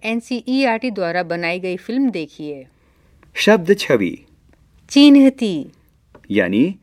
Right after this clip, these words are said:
Speaker 2: पहचानती।
Speaker 1: चिन्हों
Speaker 2: यानी चिन्हों, अक्षरों।
Speaker 1: चौपायों
Speaker 2: यानी चार पैरों वाले जानवरों के लिए। यहाँ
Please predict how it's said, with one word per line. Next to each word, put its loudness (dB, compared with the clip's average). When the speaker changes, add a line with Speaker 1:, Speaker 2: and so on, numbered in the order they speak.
Speaker 2:
पहचानती। -4
Speaker 1:
चिन्हों -2
Speaker 2:
यानी -2
चिन्हों, -4
अक्षरों। -4
Speaker 1:
चौपायों 0
Speaker 2:
यानी -6
चार -2
पैरों -6
वाले -12
जानवरों -6
के -10
लिए। -14
यहाँ -4